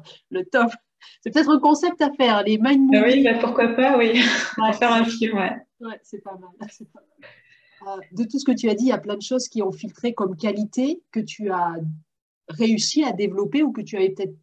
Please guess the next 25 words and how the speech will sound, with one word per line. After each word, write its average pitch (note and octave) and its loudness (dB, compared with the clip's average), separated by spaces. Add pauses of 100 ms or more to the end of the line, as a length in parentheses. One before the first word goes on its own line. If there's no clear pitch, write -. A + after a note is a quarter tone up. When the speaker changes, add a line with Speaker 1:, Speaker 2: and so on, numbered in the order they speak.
(160)
Speaker 1:
hum, D#3 -6 (340)
déjà F#3+ -2
en F#3+ -2
tant G3 -6
que D#3 -8
salarié, F#3+ -6
mais F#3 0
que F3 -8
tu D#3 -8
as E3+ -2
dû F3 -6
démultiplier. F#3+ -8 (320)
Toi, C4 2
si B3+ -6
tu A3+ -8
devais G#3 -4
retenir A3 -2
trois C4+ -2
qualités G#3+ -6
que G3 -6
tu F#3+ -8
as F3 -2
réussi A3 -2
à F#3+ 0
développer G3 0